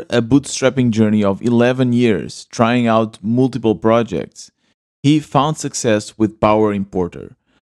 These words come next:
a no-code tool that allows users to easily update their Webflow C M S.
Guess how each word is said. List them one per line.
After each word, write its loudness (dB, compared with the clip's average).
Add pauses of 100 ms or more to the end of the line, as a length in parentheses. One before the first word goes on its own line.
a 0
no-code 4
tool 2
that 2
allows 2
users 0
to 0
easily 2
update 0
their 0
Webflow 0
C -6
M -6
S. -16